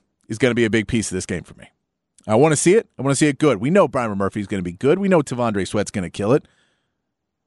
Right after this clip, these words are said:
Jahdae Barron will play on the outside, gonna be big. All those guys. That defense is big. This is a defensive game for Texas.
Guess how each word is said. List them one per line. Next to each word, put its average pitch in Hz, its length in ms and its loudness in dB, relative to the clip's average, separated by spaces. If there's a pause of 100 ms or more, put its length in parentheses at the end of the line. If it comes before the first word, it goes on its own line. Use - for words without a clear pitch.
(380)
Jahdae 123 320 0
Barron 131 260 2
will 127 60 -2
play 135 200 2
on 131 100 0
the 131 120 2
outside, 131 600 2
gonna 131 140 -2
be 131 100 2
big. 135 260 0
All 269 140 4
those 208 160 4
guys. 107 280 -2
That 196 140 0
defense 220 380 2
is 151 80 0
big. 180 220 2
This 180 180 -2
is 254 100 2
a 190 40 0
defensive 202 500 0
game 180 220 2
for 190 100 -4
Texas. 190 560 -2